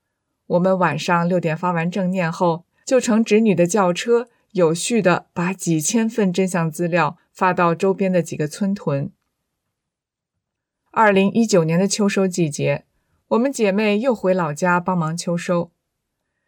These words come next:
正在全力准备秋收时，天气预报说当晚有特大暴雨。侄女马上坐公交车返家，叫亲戚用机器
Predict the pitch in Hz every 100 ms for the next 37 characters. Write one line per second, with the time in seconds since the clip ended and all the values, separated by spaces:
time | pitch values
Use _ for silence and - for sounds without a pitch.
0 | _ - 339 330 285 - 196 240 196 175
1 | 160 175 208 220 - 233 233 - 156 -
2 | _ _ _ _ - 208 202 202 196 269
3 | 196 180 175 202 202 202 - - 202 202
4 | 175 180 180 165 - 240 185 180 156 185
5 | 160 147 135 - _ _ _ _ _ _
6 | - 214 220 226 208 185 190 180 247 208
7 | 220 190 208 208 202 196 208 202 160 151
8 | 147 147 240 _ _ _ _ - 226 214
9 | 247 247 240 220 190 247 214 226 254 240
10 | 233 185